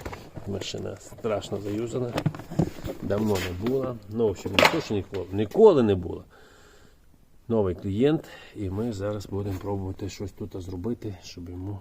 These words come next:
це все ще й зайшло. Якось так. Ну, брудно, дуже брудно. Не можна. Тут ще маленький чоловічок їздить. Не можна, не можна так їздити в таких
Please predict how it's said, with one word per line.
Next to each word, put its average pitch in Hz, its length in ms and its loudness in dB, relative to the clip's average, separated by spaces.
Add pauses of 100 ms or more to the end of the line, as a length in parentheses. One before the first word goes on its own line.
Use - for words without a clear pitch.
(280)
це 101 120 -14
все 95 220 -14
ще - 160 -10
й 92 40 -4
зайшло. 113 520 -6 (1040)
Якось 104 300 -10
так. 104 320 -6 (460)
Ну, 107 120 0
брудно, 98 280 0 (160)
дуже 95 360 -10
брудно. 113 460 -6 (840)
Не 110 60 -10
можна. 110 380 -2
Тут 101 180 -4
ще - 120 -4
маленький 98 440 0 (240)
чоловічок 110 540 -2
їздить. 101 460 -6 (1000)
Не 92 100 -6
можна, 90 400 -4 (340)
не 85 80 -10
можна 98 420 -6
так 95 340 -12 (1400)
їздити 98 380 -2
в 85 100 -4
таких - 440 -6